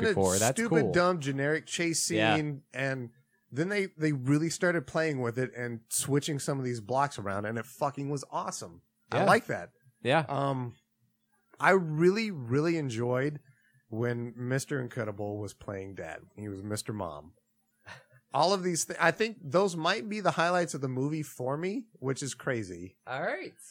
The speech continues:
Speaker 1: Um,
Speaker 2: I think I've just realized our difference.
Speaker 1: Yeah?
Speaker 2: And, uh, that, and I think it's this. I think it is that. I, I felt the movies were very, very, I, <sighs> the movies,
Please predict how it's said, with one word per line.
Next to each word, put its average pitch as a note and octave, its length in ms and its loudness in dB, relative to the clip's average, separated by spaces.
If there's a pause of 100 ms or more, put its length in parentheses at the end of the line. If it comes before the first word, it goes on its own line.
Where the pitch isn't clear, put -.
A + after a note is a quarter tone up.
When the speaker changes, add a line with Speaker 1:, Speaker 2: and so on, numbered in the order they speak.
(540)
Speaker 1:
Um, G#2+ 440 -4 (100)
Speaker 2:
I B2 280 -4 (180)
think D3+ 260 0
I've C#3 320 2
just C3 320 -2
realized C#3 640 4
our C#3 140 6
difference. C3 600 2
Speaker 1:
Yeah? F#3+ 300 6 (220)
Speaker 2:
And, D3 480 6 (280)
uh, A2 140 -6 (220)
that, D3+ 420 6 (680)
and C#3 120 0
I D#3 60 2
think E3+ 180 -2
it's D#3+ 160 -2
this. G#3+ 360 0
I A2+ 140 2
think C#3+ 260 0
it F#3+ 160 4
is F#3 260 2
that. D#3+ 360 0
I, C3 200 2 (140)
I D#3 200 2
felt F3+ 360 0
the D#3+ 140 -2
movies D#3 420 0
were C3 120 0
very, B2+ 260 4
very, A#2+ 380 0 (1120)
I, C3 200 2 (140)
<sighs> A2 140 -8
the A2 100 0
movies, G2 500 -4